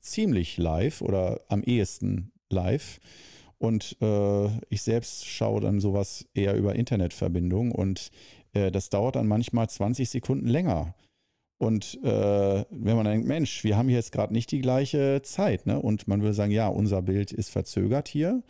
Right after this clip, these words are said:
ähm, über Satellit nicht.“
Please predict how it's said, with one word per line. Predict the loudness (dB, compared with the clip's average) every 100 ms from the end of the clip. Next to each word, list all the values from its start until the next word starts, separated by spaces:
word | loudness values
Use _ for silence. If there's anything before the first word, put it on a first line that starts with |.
| _ _ _ _ _ 0
ähm, | 2 4 4 4 2 -4 _ -20 -4
über | 0 2
Satellit | 2 0 2 2
nicht.“ | 0 0 -4 -16